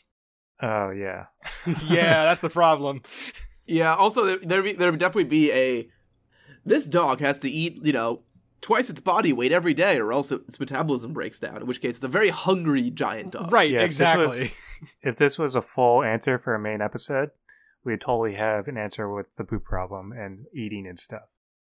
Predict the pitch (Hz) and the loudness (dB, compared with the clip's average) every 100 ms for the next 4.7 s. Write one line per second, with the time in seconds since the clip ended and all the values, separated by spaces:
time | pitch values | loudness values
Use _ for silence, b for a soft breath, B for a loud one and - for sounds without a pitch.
0 | - 170 180 180 240 269 247 220 160 151 | -2 -2 0 -2 0 2 2 2 -2 -4
1 | 160 143 143 143 147 135 131 - - 147 | -2 -2 -4 -8 -6 -6 -8 -10 -2 0
2 | 147 139 127 127 131 123 131 - 156 160 | 0 -2 -4 -2 -4 -6 -8 -6 -6 -6
3 | 165 135 131 123 127 127 147 - 131 120 | -12 -10 -10 -8 -8 -4 -6 -6 -12 -12
4 | - 127 117 117 107 107 | -8 -6 -6 -8 -10 -12